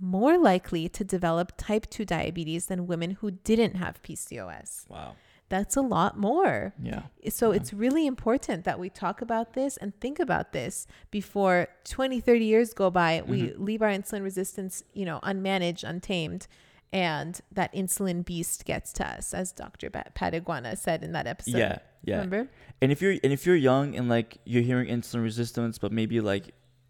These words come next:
Speaker 2: to you, like, it's, "Oh, it's just insulin resistance. I don't have
Speaker 1: Yeah.
Speaker 2: to worry about it until I'm old." Well, honestly, worrying about it now, there's no, there's no such thing as old or young right now. It's about really focusing on your health.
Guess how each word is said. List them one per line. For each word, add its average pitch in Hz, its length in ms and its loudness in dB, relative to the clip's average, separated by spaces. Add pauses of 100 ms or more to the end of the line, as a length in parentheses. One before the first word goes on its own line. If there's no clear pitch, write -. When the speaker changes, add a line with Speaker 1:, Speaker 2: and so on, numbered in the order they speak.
(120)
Speaker 2:
to - 160 -10
you, 120 240 2
like, 117 160 2
it's, - 140 -4
"Oh, 135 180 4
it's 127 160 2
just 123 160 -6
insulin 117 260 -6
resistance. 113 240 -6
I 117 80 2
don't 123 80 4
have 123 80 4
Speaker 1:
Yeah. 190 100 2
Speaker 2:
to 117 60 4
worry 120 80 6
about 117 280 2
it - 80 -4
until 120 200 -2
I'm 117 160 2
old." 113 300 2 (300)
Well, 131 120 2
honestly, 156 460 0 (300)
worrying 135 340 2
about 147 180 6
it 143 60 4
now, 131 180 4
there's 123 220 4
no, 147 180 6
there's 123 200 -2
no 151 80 0
such 143 220 -2
thing 139 120 -8
as 127 160 0
old 127 240 4
or 120 100 4
young 117 300 0
right 104 160 -2
now. 92 160 -4
It's 107 160 -6
about 120 340 4
really 123 360 4 (160)
focusing 127 500 -2
on 127 100 2
your 123 120 2
health. 120 300 4